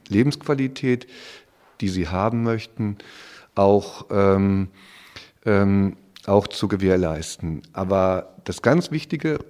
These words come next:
und das möchte ich an der Stelle auch nochmal anführen, ist einfach, dass man sich die Informationen nicht, äh, irgendwo im Internet holt, sondern wirklich in Ruhe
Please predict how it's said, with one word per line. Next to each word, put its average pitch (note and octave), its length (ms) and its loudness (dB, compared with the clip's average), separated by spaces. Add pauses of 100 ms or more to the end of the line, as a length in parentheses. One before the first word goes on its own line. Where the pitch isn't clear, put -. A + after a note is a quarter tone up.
und A2+ 100 -6
das G2 100 -8
möchte A2 260 -6
ich A#2 40 -4
an G#2+ 80 -2
der G#2 120 0
Stelle G#2+ 280 -2
auch G#2 220 -4
nochmal G#2 380 -2 (320)
anführen, A2 440 -2
ist - 220 -10
einfach, A2+ 460 -2 (420)
dass G#2+ 240 2
man G#2 200 2
sich G2+ 160 -2
die - 140 -6
Informationen A2 1040 2 (540)
nicht, - 580 0
äh, G#2+ 380 4 (1900)
irgendwo A#2 480 6
im G#2 100 4
Internet E3+ 640 0
holt, D#3 300 0
sondern G#2+ 420 0
wirklich D3+ 520 0
in G2+ 120 -2
Ruhe E3+ 560 2